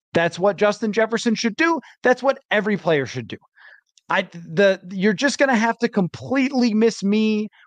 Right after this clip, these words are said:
with the greedy diva, whatever. N F L players with their T V contracts from Amazon that are worth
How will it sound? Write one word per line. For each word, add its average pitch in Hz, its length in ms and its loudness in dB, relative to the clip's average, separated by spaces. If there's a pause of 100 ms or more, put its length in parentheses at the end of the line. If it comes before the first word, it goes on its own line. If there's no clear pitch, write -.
with 170 280 2
the 151 380 -2 (300)
greedy 214 760 2 (260)
diva, 202 760 2 (120)
whatever. 190 640 2 (420)
N 240 120 0
F 294 180 2
L 277 180 2
players 233 840 0 (760)
with 170 180 2
their 160 140 2
T 247 260 0
V 254 120 0
contracts 214 580 0
from 196 200 -2
Amazon 202 540 0
that 185 100 2
are 190 60 -2
worth 190 180 -2